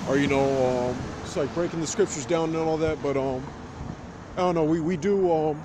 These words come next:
you know, we just do what, um, or, you know, Jake does, or, you know, in this society, or, you know, uh, you know, making, um, like, trying to get a lot out of a little, basically.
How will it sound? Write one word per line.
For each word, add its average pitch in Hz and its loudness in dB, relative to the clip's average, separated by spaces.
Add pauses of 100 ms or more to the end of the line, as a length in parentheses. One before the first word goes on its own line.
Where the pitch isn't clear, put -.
(840)
you 254 -6
know, 190 6
we 190 -4
just - -6
do 214 0
what, 185 6
um, 156 4
or, 143 0
you 147 0
know, 147 2
Jake 165 -4
does, 170 0
or, 147 0
you 143 -2
know, 151 0
in 147 -2
this 156 -2
society, 165 0 (800)
or, 135 0
you 135 2
know, 131 2
uh, 127 -2 (160)
you 139 -6
know, 135 -2 (440)
making, 156 0
um, 135 4 (1300)
like, 139 -2
trying 170 2
to 160 0
get 170 4
a 160 2
lot 175 4
out 165 6
of 151 0
a 160 2
little, 170 6
basically. 131 -2